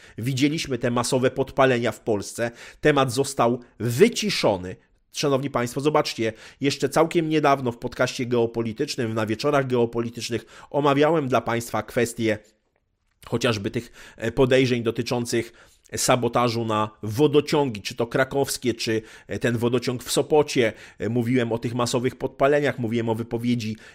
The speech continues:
niejakiej Panczenko, która ska-, e, prze-, przecież straszyła Polaków, e, podpaleniami. Były masowe, masowe podpalenia, Marywilska i wiele, wiele innych. Próbowano oskarżyć Rosjan o to, to jakby opinia publiczna nie kupiła,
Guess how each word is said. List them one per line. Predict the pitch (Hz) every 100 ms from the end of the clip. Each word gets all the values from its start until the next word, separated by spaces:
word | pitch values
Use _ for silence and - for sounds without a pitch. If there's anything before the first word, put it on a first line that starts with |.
| -
niejakiej | 117 123 113 120
Panczenko, | - 127 131 175 175 165
która | 143 139 127
ska-, | - -
e, | 117 117
prze-, | 117 131 -
przecież | - 135 131 - - -
straszyła | - - 151 143 165 143
Polaków, | 120 135 131 123 117 110 - - -
e, | - 110
podpaleniami. | - 139 - 131 127 120 107 104 123
Były | 143 120 131
masowe, | 135 143 139 - 185 123 98
masowe | 117 131 - 156 139
podpalenia, | - 123 - 117 131 131
Marywilska | 110 113 120 139 151 - 127 113
i | 110
wiele, | 147 143 117
wiele | 117 113
innych. | 104 127 120 135 180 - - -
Próbowano | - 160 151 147 151 127
oskarżyć | 120 - 131 120 113 123
Rosjan | 127 135 123 110
o | - 123
to, | 131
to | 120 117 113
jakby | 87 113 120
opinia | 117 139 135
publiczna | 131 120 135 - 131
nie | 131
kupiła, | 143 139 139 170 139 101